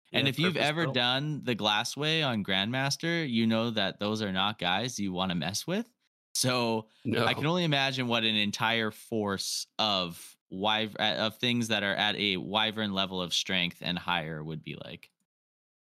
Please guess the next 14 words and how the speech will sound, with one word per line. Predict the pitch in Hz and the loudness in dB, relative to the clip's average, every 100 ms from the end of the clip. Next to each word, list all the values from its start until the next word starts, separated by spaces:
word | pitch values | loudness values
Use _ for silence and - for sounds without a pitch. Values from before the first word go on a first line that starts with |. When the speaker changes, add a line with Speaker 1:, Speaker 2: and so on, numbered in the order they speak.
| _ | _
Speaker 2:
Yeah, | 113 107 95 - - | -4 -4 -4 -10 -8
I | 110 107 | 0 0
mean, | 113 107 107 | 0 -2 -2
that's | 113 113 123 | 0 0 0
not | 113 | 0
even | 107 104 | 0 -4
to | 107 | -4
mention | 104 104 104 113 104 98 92 | -2 -2 -4 -4 -4 -6 -8
Persis, | - 117 131 98 87 - | -4 -2 -2 -6 -8 -8
right, | 90 90 - | -8 -8 -10
from | - 101 | -10 -10
the | 92 | -8
new | 92 92 | -8 -8
dungeon, | 92 113 104 82 107 | -8 -8 -8 -10 -16